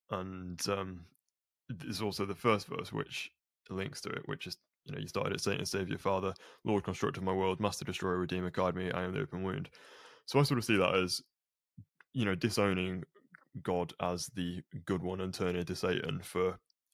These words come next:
uh, I guess, guidance in trying to find yourself. And, you know, we all know that when you're trying to work yourself out when you're queer and sort of how to navigate all the parts that come with it, um,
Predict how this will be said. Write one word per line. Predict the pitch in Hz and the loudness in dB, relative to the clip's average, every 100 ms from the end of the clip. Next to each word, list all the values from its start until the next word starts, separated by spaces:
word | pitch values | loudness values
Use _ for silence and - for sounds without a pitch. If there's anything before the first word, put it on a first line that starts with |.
| - | -10
uh, | 90 87 | -6 -4
I | |
guess, | 90 90 - | -4 -6 -2
guidance | 90 87 92 - | 0 0 -2 -2
in | 90 90 92 | -2 -2 -4
trying | - 92 90 | -2 0 -2
to | 85 92 85 - | 0 -2 -2 -10
find | - 95 82 | -2 0 0
yourself. | 87 - - | -4 -6 -6
And, | 95 87 - | -6 -8 -6
you | |
know, | 85 95 | -6 -4
we | 98 | -4
all | 95 | -4
know | 95 90 | -4 -2
that | 87 | -2
when | 90 92 | -2 -4
you're | |
trying | - 90 87 | -2 0 0
to | 87 _ _ _ _ _ _ | -4 _ _ _ _ _ _
work | 95 90 90 | 2 2 2
yourself | 85 85 85 | 0 0 2
out | 92 85 - - | 2 0 -2 -8
when | 90 90 | -8 -6
you're | - | -6
queer | - - 95 - - - | -4 -2 -2 -6 -16 -8
and | 87 85 | -6 -6
sort | - 90 | -6 -6
of | 87 | -4
how | 85 | -4
to | 90 | -4
navigate | 85 90 87 - - - | -2 -2 -2 -4 -8 -4
all | 98 | -2
the | 90 | -2
parts | 98 95 | -2 -2
that | - | -4
come | 92 87 | -4 -4
with | 85 | -2
it, | 90 - _ _ _ _ _ _ _ 151 - | -4 -8 _ _ _ _ _ _ _ -20 -6
um, | 104 90 85 85 | -2 -2 -2 -4